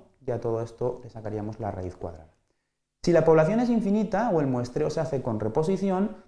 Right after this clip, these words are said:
pues todo lo que hay dentro de esta raíz tiende a uno y se simplifica la expresión y tenemos que calcularíamos el intervalo mediante la expresión que estamos viendo aquí. Pero aquí hay un problema. Necesitamos saber cuánto vale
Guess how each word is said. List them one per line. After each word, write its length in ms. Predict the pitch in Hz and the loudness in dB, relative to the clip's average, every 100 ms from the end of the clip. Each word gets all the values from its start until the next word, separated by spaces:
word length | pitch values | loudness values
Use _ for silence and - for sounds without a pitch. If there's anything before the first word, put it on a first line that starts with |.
| - | -4
pues 200 | 143 - | -4 0
todo 160 | 151 | 4
lo 140 | 156 143 | 4 6
que 80 | 147 | 4
hay 140 | 143 | 4
dentro 580 | 151 156 135 117 98 92 - | 4 2 0 0 -2 -6 -10
de 280 | 110 113 | -4 0
esta 840 | 120 - - 120 117 113 110 110 98 | 0 -4 -8 -4 -2 -2 -2 -4 -6
raíz 500 | 113 110 123 160 196 - - _ - | 0 2 4 2 0 -8 -20 _ -2
tiende 400 | 143 135 120 104 | 2 4 4 4
a 80 | |
uno 460 | 123 185 175 202 226 - - | 4 6 4 2 -2 -14 -6
y 280 | 160 170 - | -2 -2 -2
se 160 | - | -4
simplifica 480 | 135 123 117 127 123 | -2 -2 -4 -4 -2
la 80 | 127 | -2
expresión 560 | - 147 147 151 151 156 | -2 -4 -2 -2 -2 -4
y 80 | 131 | -6
tenemos 320 | 123 123 131 | -4 -4 -4
que 140 | 139 | -4
calcularíamos 840 | - 113 113 120 113 131 131 135 | -4 -6 -8 -10 -2 2 2 0
el 80 | 135 | -2
intervalo 640 | 123 117 117 117 120 131 - - | -2 -2 2 2 2 0 -6 -6
mediante 320 | 123 117 113 | -2 -2 -2
la 100 | 107 | -4
expresión 420 | - 104 123 127 | -4 -6 -4 -6
que 60 | 123 | -6
estamos 300 | 117 101 95 | -6 -6 -6
viendo 220 | 95 107 | -10 -10
aquí. 340 | 127 113 - - _ _ _ _ _ _ | -6 -6 -6 -20 _ _ _ _ _ _
Pero 100 | 151 | 2
aquí 80 | 185 | 4
hay 80 | 240 | 6
un 140 | 247 | 4
problema. 480 | 165 175 180 123 107 | 4 4 2 0 -2
Necesitamos 1200 | 143 139 147 147 - 139 131 202 226 240 233 - | -2 -2 -2 -6 -2 -4 0 2 4 4 2 -4
saber 640 | 151 151 185 202 196 - _ _ _ | -2 2 4 2 -2 -12 _ _ _
cuánto 420 | 165 175 180 160 | 0 2 2 4
vale 440 | 151 156 160 190 | 6 6 4 2